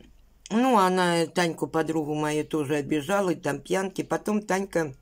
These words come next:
ну, мы на танцы ходила, она познакомилась с Женькой с этого, как ее, блядь, где я работала в магазине? С-, с Черемушек.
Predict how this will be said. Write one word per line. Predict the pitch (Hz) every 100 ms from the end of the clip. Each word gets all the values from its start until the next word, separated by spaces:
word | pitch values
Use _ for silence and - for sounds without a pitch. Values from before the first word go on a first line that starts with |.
| _ _ - - - - _ - - - - - - - -
ну, | 233
мы | 180
на | 160 151
танцы | 180 160 -
ходила, | - 160 196 240 185
она | 165 165 156 147 151
познакомилась | - 143 160 160 156 147 143 143 135 - - - - - -
с |
Женькой | 127 202 226 214 190 175 170
с | 165 - - -
этого, | 170 156 151 151 151 147 - - - - - - - _ _ _ _ - - - _ _ _ - -
как | 160 151 151
ее, | 147 147 143 135 135 - - - - - - _ _ _ _ _ _ _ -
блядь, | - 123 -
где | 131 165
я | 123
работала | 147 143 131 - 127
в | 117
магазине? | 131 131 147 139 139 123 127 123 - - - - - _ - -
С-, | - - 190
с |
Черемушек. | - 233 226 170 143 139 - 127 -